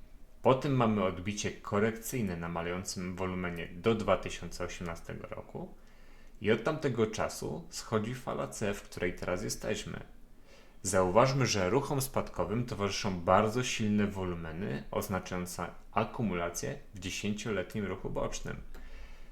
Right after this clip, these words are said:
Moje doświadczenie podpowiada mi, że wybranie tak dużej ilości aktywów przez profesjonalistów rynkowych prędzej czy później spowoduje wystąpienie bardzo silnej hossy.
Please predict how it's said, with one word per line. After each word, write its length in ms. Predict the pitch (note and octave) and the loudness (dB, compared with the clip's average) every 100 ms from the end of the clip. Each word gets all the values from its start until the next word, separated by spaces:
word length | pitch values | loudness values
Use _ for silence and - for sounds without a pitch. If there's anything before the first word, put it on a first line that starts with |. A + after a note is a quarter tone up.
| - - | -10 0
Moje 220 | G#2 E3+ | 4 6
doświadczenie 640 | E3 C#3 A#2 - G#2+ G2 | 6 4 2 0 0 2
podpowiada 600 | - G2 - F#2 F2+ E2+ | 2 -2 -2 2 2 2
mi, 220 | D#2 E2 G2+ | -2 0 0
że 320 | F#2+ E2+ E2 | 0 -2 -2
wybranie 520 | E2 E2 F2+ E2 D#2+ | -2 0 2 2 0
tak 380 | - - G2+ B2+ | -4 4 4 4
dużej 240 | C#3+ C3+ | 0 2
ilości 380 | G#2 G2+ - G2+ | 2 2 0 -2
aktywów 480 | F2 - F#2 F#2 F#2 | -2 -2 -4 -4 -6
przez 260 | - - | -6 -8
profesjonalistów 1120 | - - F2 C3 C3+ D3+ A#2 F#2 F2 - F2 | -6 -2 2 2 2 0 0 0 -2 -4 -4
rynkowych 720 | F2+ E2+ E2 F2 D#2 F#2+ - - - - - | -2 -4 -2 -2 0 -2 -4 -10 -16 -12 0
prędzej 460 | F#2 G2 A2+ C#3+ | 4 4 6 4
czy 140 | - A#2+ | 2 -4
później 340 | - G2+ A2+ | -2 0 0
spowoduje 500 | A2 G#2 F#2+ F2+ F#2+ | 0 -2 -2 0 0
wystąpienie 640 | F2+ F2+ F#2+ F2 E2+ E2 | 0 -4 -4 -4 -4 -4
bardzo 460 | E2 E2 F#2 A2 A#2+ | -4 4 6 6 2
silnej 400 | B2 B2 A2+ A2+ | -4 -4 -2 -2
hossy. 500 | A2 - - - - | -4 -6 -4 -6 -8